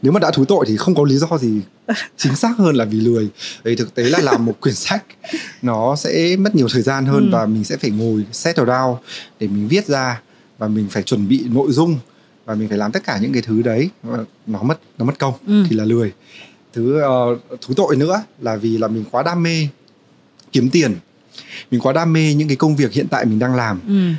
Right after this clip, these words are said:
Speaker 1: Và cái thời gian mình, cái thời gian mà em đang bỏ ra, một ngày này em kiếm được tiền,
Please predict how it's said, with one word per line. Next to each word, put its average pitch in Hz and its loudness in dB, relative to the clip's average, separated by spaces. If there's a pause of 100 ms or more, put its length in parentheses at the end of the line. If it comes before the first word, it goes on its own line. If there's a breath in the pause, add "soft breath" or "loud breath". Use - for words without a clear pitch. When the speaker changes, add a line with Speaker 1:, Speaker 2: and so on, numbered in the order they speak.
(160)
Speaker 1:
Và 113 0
cái 127 -2
thời 156 4
gian 143 0
mình, 113 0 (200)
cái 120 0
thời 165 0
gian 131 0
mà 117 2
em 127 2
đang 135 0
bỏ 120 2
ra, 120 -2 (480 soft breath)
một 120 0
ngày 113 0
này 110 0
em 123 0
kiếm 120 0
được 139 -4
tiền, 113 0